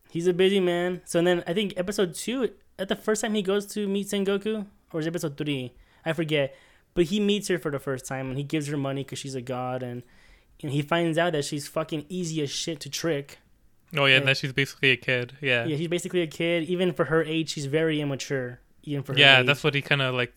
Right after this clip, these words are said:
Speaker 2: talks about.
Speaker 1: Yeah. And then, I guess no one, no one really sees, like, everybody's like, "Oh, okay." The only person that kinda doubts him later on is, um,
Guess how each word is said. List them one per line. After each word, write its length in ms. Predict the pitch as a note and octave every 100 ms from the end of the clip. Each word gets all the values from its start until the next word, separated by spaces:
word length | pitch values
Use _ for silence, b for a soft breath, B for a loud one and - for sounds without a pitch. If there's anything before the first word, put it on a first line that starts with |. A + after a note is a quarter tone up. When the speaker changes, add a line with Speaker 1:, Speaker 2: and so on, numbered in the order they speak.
| -
Speaker 2:
talks 240 | C3+ -
about. 360 | A#2+ A#2 - - - -
Speaker 1:
Yeah. 400 | B2+ C3+ B2 A#2+ - _ -
And 100 | D#3
then, 400 | D#3+ D#3+ D#3 - _ _ _ -
I 60 |
guess 320 | D#3 G#3 - -
no 160 | E3 F#3+
one, 400 | B3 C4 A3+ G3 b b b b b b -
no 100 | F#3
one 120 | C#4+
really 200 | D4 A#3+
sees, 440 | - - G3+ G#3+ F3
like, 160 | D3+ D3
everybody's 380 | A3 G#3+ G#3+
like, 200 | F3 C#3
"Oh, 280 | F#3+ F3 C#3 C#3+
okay." 380 | D3+ D3+ E3+ D#3+
The 60 | E3
only 120 | G#3
person 180 | G#3 G3+
that 100 | F3
kinda 200 | F#3 D3
doubts 360 | C3+ D3 F3+
him 260 | E3+ D3 C#3+ C#3+
later 320 | D#3 D3+ C3+
on 240 | D3+ D3
is, 240 | C3 B2+ B2+
um, 420 | B2+ B2 A#2+